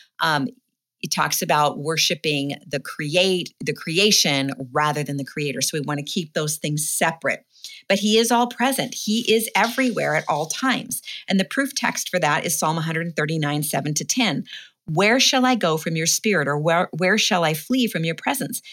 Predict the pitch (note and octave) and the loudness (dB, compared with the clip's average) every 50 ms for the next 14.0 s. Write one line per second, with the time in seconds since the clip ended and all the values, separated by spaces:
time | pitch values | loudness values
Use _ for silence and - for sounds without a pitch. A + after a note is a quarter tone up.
0 | - - - - - - G#3+ G3+ A3 G#3+ G#3 - - A#3 B3+ C#4 C#4+ C#4+ C4 B3 | -14 -10 -6 -2 0 2 4 4 4 2 2 2 4 4 4 4 2 0 0 0
1 | A3 F#3 E3+ F3 F3 F3 E3 E3+ D#3 D#3+ D#3+ E3+ E3 A3 G#3+ F3 - - E3+ - | 2 2 2 2 2 2 0 0 0 0 0 2 2 2 2 2 2 0 0 0
2 | G#3 F#3 F3+ F3+ F#3 F#3+ G#3 - - A#3+ A#3+ A3 G3 F#3 F3 E3+ E3 E3 - - | 2 2 4 4 4 2 2 2 2 4 4 4 4 2 2 2 2 2 0 2
3 | - A#3 G#3 D#3+ C3+ C#3 D#3 F#3 G3 - _ _ _ _ _ _ - D#3 D#3 D3 | 2 2 2 2 2 0 -2 -4 -6 -10 _ _ _ _ _ _ -2 0 2 4
4 | D3+ D#3+ D#3+ F3 G3 F3+ C#3 - - - - _ _ _ _ _ _ _ _ _ | 4 4 4 4 4 4 2 0 -2 -8 -14 _ _ _ _ _ _ _ _ _
5 | _ _ - G3+ G#3 A3+ G#3+ G#3+ - - - A#3+ A#3+ C4+ B3+ C4 - C4+ B3 G#3 | _ _ 0 2 2 4 2 2 2 2 2 2 2 2 2 0 2 2 2 4
6 | G3+ E3+ D3 C#3 D3 E3+ F#3 - - - E3+ D#3 E3+ E3 E3 F3 F#3 E3+ C#3 B2+ | 2 2 2 2 0 -2 -4 -4 -4 -4 -2 0 0 0 0 0 0 0 0 0
7 | - E3 G3+ G#3 G3+ - F3 F3 E3 - E3 D3 D#3+ G3 G#3 F3 D3+ C#3+ D3 E3 | 0 0 -2 -2 -4 -2 0 0 0 0 0 2 2 4 4 4 4 4 2 0
8 | F3+ - _ _ _ _ _ _ _ _ - F3+ F3+ F#3 - - - G3 G#3+ A3+ | -4 -6 _ _ _ _ _ _ _ _ 2 2 4 2 2 0 2 2 4 4
9 | B3+ B3+ A3+ F#3 D#3 D3 D3 - - - D#3 D3 D3 - D3+ C3 A#2+ C#3 C#3 - | 6 6 6 6 4 2 0 -2 -2 -2 -2 -2 0 -4 -6 -6 -4 -6 -6 -4
10 | - - A3+ A3+ A3+ A3+ - F#3 E3 D#3 D#3+ D#3 D3 F3 F3 F#3 G3+ G#3+ F#3+ E3 | -2 0 0 2 2 0 0 -2 -2 0 0 2 2 4 4 4 4 2 2 0
11 | D#3 D#3 - F3 E3 D#3 D#3+ D#3 - - - C#3+ C#3 C#3 C3+ D3+ D#3+ F#3+ G3+ A3 | -4 -4 -4 -4 -2 -2 0 -2 -2 -2 -2 -4 -4 -4 -4 -2 -2 0 2 4
12 | A#3 B3+ C#4+ D4 C#4+ - _ _ _ _ _ _ _ _ _ _ _ - - _ | 4 4 2 0 -4 -10 _ _ _ _ _ _ _ _ _ _ _ -20 -12 _
13 | D#3 D#3 D#3 D3 C#3 D#3+ D#3+ E3 F3+ F#3+ G3 - - F3+ E3+ E3 D#3 D#3 D#3 D#3 | -4 -4 -2 -2 0 0 0 0 0 -2 -4 -6 -4 -2 -2 -2 -2 -2 -4 -6